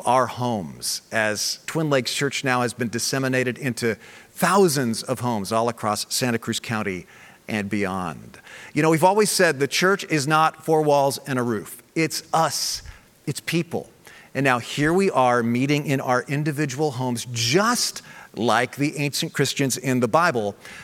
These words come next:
Only, of course, they didn't have YouTube and they were being tortured by Nero. But other than that, it's exactly the same.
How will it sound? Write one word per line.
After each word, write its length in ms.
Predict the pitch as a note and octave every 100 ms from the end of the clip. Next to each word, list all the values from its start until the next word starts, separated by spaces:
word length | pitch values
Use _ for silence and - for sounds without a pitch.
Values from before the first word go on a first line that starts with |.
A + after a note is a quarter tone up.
| - -
Only, 160 | C#3 B2+
of 80 |
course, 220 | - A#2+ -
they 100 | A#2+
didn't 160 | G#2+
have 120 | G2+
YouTube 340 | G#2+ A2 A#2 G#2
and 100 | G2+
they 60 |
were 100 | G2
being 180 | G2 G#2+
tortured 380 | - D#3+ F3 C#3+
by 140 | C3+
Nero. 340 | C#3 E3 F#3+ B2
But 160 | C3+ -
other 200 | F3+ F3+
than 120 | E3
that, 180 | E3 C#3
it's 120 | B2
exactly 540 | G#2+ A2+ B2 B2 B2
the 100 | G2+
same. 320 | - G2+ C#2